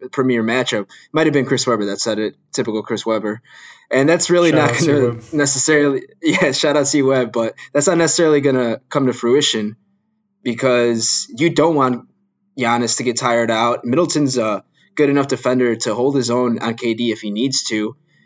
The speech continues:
Speaker 1: And we'll see once, once they get Kyrie, is Jrue gonna be on Kyrie? Are they gonna have to do Middleton on, on Harden? And then are they gonna have to do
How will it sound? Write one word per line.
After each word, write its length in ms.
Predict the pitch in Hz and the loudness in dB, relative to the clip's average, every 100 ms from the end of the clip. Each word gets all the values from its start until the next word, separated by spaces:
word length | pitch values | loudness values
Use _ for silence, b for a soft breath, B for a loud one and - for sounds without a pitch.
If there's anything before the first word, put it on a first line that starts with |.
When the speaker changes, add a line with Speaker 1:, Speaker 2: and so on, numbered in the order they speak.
| _ | _
Speaker 1:
And 420 | 110 117 117 110 - _ _ _ - | -4 0 0 -2 -6 _ _ _ -12
we'll 220 | 120 165 | 0 0
see 180 | 165 196 | 2 2
once, 260 | 156 175 | 2 2
once 200 | 156 160 | 0 0
they 100 | - | 0
get 140 | 160 151 | 0 2
Kyrie, 400 | 147 127 135 143 | 2 2 4 2
is 180 | 123 117 | 0 0
Jrue 160 | 135 | 0
gonna 140 | 131 123 | 0 0
be 140 | 127 | 0
on 120 | 120 | 0
Kyrie? 600 | 120 120 113 120 120 113 _ _ | 0 0 2 2 0 -2 _ _
Are 120 | - 113 | -4 0
they 120 | 113 | 0
gonna 120 | 120 | 0
have 100 | 117 | -4
to 60 | 117 | -2
do 120 | 117 | 0
Middleton 500 | 117 120 113 123 117 | 0 0 0 0 0
on, 420 | 110 107 107 107 _ _ _ _ _ _ _ _ _ - | -2 -4 -4 -6 _ _ _ _ _ _ _ _ _ -6
on 140 | 110 | -4
Harden? 420 | 120 131 135 143 135 | 0 2 4 4 2
And 100 | 120 | 0
then 140 | 117 | 0
are 80 | 113 | 0
they 100 | 113 | -2
gonna 140 | 113 | -2
have 100 | 117 | -4
to 80 | 117 | -6
do 540 | 113 113 113 110 104 | 0 0 2 0 -4